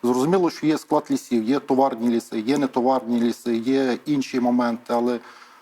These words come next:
воно при ефективному користуванні, воно може бути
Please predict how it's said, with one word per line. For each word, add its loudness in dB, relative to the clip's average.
воно 2
при 2
ефективному 0
користуванні, 0
воно 2
може 2
бути -2